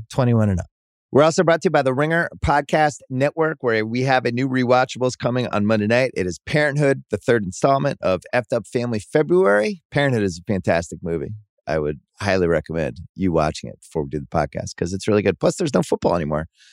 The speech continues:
If you want more Super Bowl coverage, go to the ringer dot com. Bunch of great stories there. You can go to the Ringer N F L show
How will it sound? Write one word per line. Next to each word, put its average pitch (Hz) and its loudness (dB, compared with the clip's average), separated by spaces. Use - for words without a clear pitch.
If 156 4
you 160 6
want 139 0
more 170 4
Super 160 -4
Bowl 147 0
coverage, 117 -2
go 139 2
to 135 -4
the 131 0
ringer 120 -2
dot 107 0
com. 104 -4
Bunch 117 0
of 95 -14
great 113 2
stories 104 0
there. 104 2
You - -12
can 92 -6
go 87 0
to 87 0
the 82 -2
Ringer 92 -2
N 85 0
F 82 -8
L 90 2
show 95 -2